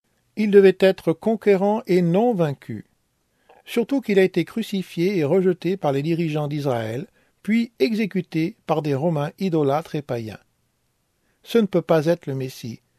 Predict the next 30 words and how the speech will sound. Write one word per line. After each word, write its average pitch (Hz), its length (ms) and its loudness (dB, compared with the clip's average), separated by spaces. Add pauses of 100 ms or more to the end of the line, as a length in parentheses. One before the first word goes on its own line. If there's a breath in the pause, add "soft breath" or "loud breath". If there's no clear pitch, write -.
(180)
mais 190 100 2
un 226 120 2
agent 220 240 0
de 220 80 0
Satan 208 460 -2
qui 160 180 -2
agit 160 320 -4
par 175 160 0
la 151 120 2
puissance 180 420 -4
de 160 60 -4
Satan 135 500 -10 (260)
et 247 120 -2
qui 196 180 0
est 170 40 6
mort 156 320 2
d'une 156 180 -2
mort 143 280 0
courante 170 520 -2
comme 262 280 2
des 226 120 -2
dizaines 180 540 0
de 180 80 0
milliers 180 340 0
d'autres 156 240 -2
criminels 160 500 0
communs, 131 460 -2 (380)
gueux 120 380 -2 (300)
et 135 100 -4
racailles, 151 560 -4